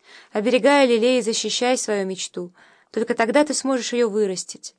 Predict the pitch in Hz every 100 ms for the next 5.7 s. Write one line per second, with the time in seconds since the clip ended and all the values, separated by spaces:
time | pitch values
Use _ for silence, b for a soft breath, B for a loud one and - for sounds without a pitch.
0 | _ _ _ _ b b b b 254 285
1 | 302 302 302 294 226 254 240 226 226 240
2 | 254 233 214 196 190 214 226 b b b
3 | 190 214 226 196 196 226 - 208 - -
4 | b b - 208 - 277 262 233 233 208
5 | 196 196 190 - 185 180 175